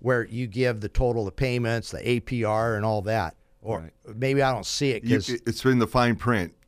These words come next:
Speaker 2: below. You probably don't see it, so it
Speaker 1: All
Speaker 2: should
Speaker 1: right.
Speaker 2: be on there. Sure.
Speaker 1: Yeah. All right. So
Speaker 2: Your, I think your question is, where do we get our money from? And we kinda all get it from the same place. Uh,
Speaker 1: So that fan-, that fancy online place out of Timbuktu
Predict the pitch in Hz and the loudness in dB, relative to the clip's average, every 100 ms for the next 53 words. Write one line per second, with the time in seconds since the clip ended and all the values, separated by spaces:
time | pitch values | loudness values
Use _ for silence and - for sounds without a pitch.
0 | 95 87 101 101 90 87 101 - 110 113 | -8 0 4 4 4 2 -2 2 2 2
1 | 104 98 - 107 82 82 - - 90 90 | 0 0 -2 -2 -2 -6 -12 -4 0 0
2 | 107 104 95 95 92 90 78 73 _ - | 0 0 0 0 0 -2 -6 -14 _ -8
3 | 117 110 90 - _ - - - - - | -2 0 -2 -8 _ -20 -20 -20 -20 -20
4 | _ _ _ - - - 160 170 156 117 | _ _ _ -20 -12 -4 0 0 0 -2
5 | - 220 - - _ - 113 170 175 147 | 0 2 2 -2 _ -2 0 2 2 0
6 | - 156 - 131 110 110 107 117 117 107 | 2 2 2 0 0 0 2 4 4 4
7 | 110 104 104 131 98 104 98 95 92 95 | 4 4 2 2 0 0 0 0 0 -2
8 | 117 110 95 95 90 90 87 92 82 - | 0 2 4 2 0 -2 0 -2 -2 -2
9 | 92 82 - 87 80 - - - - _ | -4 -4 -4 -2 -2 -4 -8 -10 -18 _
10 | - 90 85 85 82 - 117 135 139 135 | -4 0 2 0 -4 -8 -6 -4 0 -2
11 | - - 160 156 123 127 113 _ _ 151 | -2 -6 -6 -6 -2 -2 -2 _ _ -6
12 | 147 139 147 147 135 135 131 131 131 - | -4 -4 -8 -2 0 2 2 0 -2 0
13 | 135 135 - 127 104 - 151 139 127 131 | 0 0 0 0 0 -2 -2 -2 -2 -2
14 | - - 135 143 | -4 -4 -2 -4